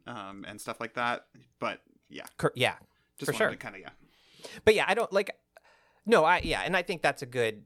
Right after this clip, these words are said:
Speaker 2: uh, that's a good, I, I was probably not as clear with my language, which is, like, I, I think there's something really interesting about specifically the secretary role and the mission creation and the secretary's role in mission creation that, like, is a fun model to use to think about,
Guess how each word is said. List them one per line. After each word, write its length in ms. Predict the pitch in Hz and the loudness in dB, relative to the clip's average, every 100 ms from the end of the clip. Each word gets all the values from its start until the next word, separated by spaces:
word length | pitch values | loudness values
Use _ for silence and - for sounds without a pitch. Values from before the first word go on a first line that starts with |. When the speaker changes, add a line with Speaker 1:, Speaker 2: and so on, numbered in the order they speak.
| - | -8
Speaker 2:
uh, 120 | 120 120 | -8 -4
that's 240 | 120 - | -6 -6
a 60 | 104 | -12
good, 360 | - 101 95 - | -6 -6 -4 -4
I, 100 | 123 | -4
I 140 | 120 123 | -2 -4
was 240 | 123 117 | -6 -10
probably 440 | - 151 131 120 | 0 0 0 -2
not 200 | 113 107 | -4 -4
as 80 | 104 | -4
clear 480 | - 117 101 92 - | -10 -8 -6 -6 -6
with 180 | 110 - | -10 -10
my 120 | 101 | -10
language, 400 | 95 92 85 95 | -8 -10 -12 -12
which 160 | 107 - | -10 -8
is, 180 | 104 107 | -6 -6
like, 240 | 98 - - | -8 -4 -2
I, 100 | - - | -2 -2
I 60 | 147 | -4
think 180 | 202 196 | -4 -4
there's 180 | 185 | -4
something 280 | 170 143 139 | -4 -4 -4
really 240 | 135 131 120 | -4 -4 -4
interesting 500 | 117 117 - 110 107 | -4 -6 -6 -8 -4
about 260 | 101 104 | -4 -4
specifically 540 | - 123 156 135 131 120 | -8 -8 -6 -6 -8 -10
the 80 | |
secretary 540 | 110 113 110 - 104 98 | -6 -8 -8 -10 -8 -6
role 400 | 98 98 101 98 | -4 -2 -4 -6
and 180 | 98 98 | -12 -12
the 60 | |
mission 340 | 95 - 101 98 | -12 -10 -12 -12
creation 580 | 95 95 101 123 127 | -10 -10 -8 -6 -6
and 200 | 123 101 | -8 -8
the 40 | 98 | -8
secretary's 560 | 95 98 - 107 98 | -10 -12 -12 -10 -10
role 280 | 98 95 101 | -6 -6 -6
in 100 | 95 | -10
mission 260 | 87 - 123 | -12 -10 -6
creation 440 | 147 147 143 160 | -2 -2 -2 -4
that, 120 | 117 | -6
like, 280 | 110 101 - - - - - _ | -4 -4 -6 -16 -20 -20 -20 _
is 140 | 131 127 | -2 -2
a 40 | |
fun 280 | - 156 117 | 0 -2 -2
model 400 | 101 98 95 82 | -2 -2 -2 -6
to 140 | - 95 | -8 -10
use 380 | 90 87 95 | -8 -10 -10
to 100 | - | -10
think 220 | 98 95 - | -8 -8 -6
about, 360 | 95 87 - | -4 -4 -6